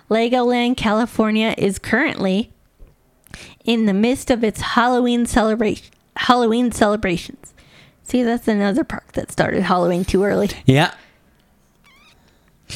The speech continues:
Speaker 1: And for those of you who were wondering why I just said that, you can go back and listen to previous episodes as well, because I mentioned that.
Speaker 2: Yep.
Speaker 1: It's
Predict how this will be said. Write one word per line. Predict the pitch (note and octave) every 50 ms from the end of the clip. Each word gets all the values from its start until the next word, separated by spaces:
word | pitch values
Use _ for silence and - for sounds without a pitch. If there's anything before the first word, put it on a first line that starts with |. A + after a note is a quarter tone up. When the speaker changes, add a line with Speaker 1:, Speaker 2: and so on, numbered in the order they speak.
| - C#4 -
Speaker 1:
And | A#3+ A3+ A3
for | - B3+ C4+
those | B3 C4 C4+ C4+ A#3
of | C4 A#3 A3+
you | A#3 B3+ C4 C4
who | D4+ C4 C4
were | A#3+ A#3+ B3 A#3+ A#3 A#3 A#3+
wondering | B3 B3+ B3+ B3+ B3+ B3+ B3 A#3+ A3+ A3
why | A3+ A3+ A3+ A#3
I | A3+ A3
just | A3 G#3+ G3 -
said | - A3 A3 G3 G#3+
that, | A3 G#3 G#3 - - - _ -
you | - G#3+ F#3
can | - - G3 F#3+
go | F#3+ F#3+
back | F#3+ F#3+ G3+ F#3+
and | - G#3 G3+ F#3
listen | F#3 A3 - - - D#3+
to | -
previous | - F3+ F#3 G#3 A#3+ D4 F#3+ F#3 -
episodes | - - - - - G#3+ F#3 D3 D3 G3+ B3
as | - - -
well, | - - - - - - _ _ _ _ _ _ _ _ _ _ _ _ _ _ _ -
because | - - - - -
I | F3+ G3
mentioned | G3 F#3+ F3+ E3+ A3+ B3 C4+ C4+ C#4+
that. | - _ - - - -
Speaker 2:
Yep. | - B2 C3+ C#3+ - - - _ - - _ _ _ _ _ _ _ _ _ - _ _ _ _ _ _ _ _ _ _ - - _ _ _ _ - - - - - - - - - - - - - - - - - - -
Speaker 1:
It's | F#3+ B3+ C4+ C4 - - - -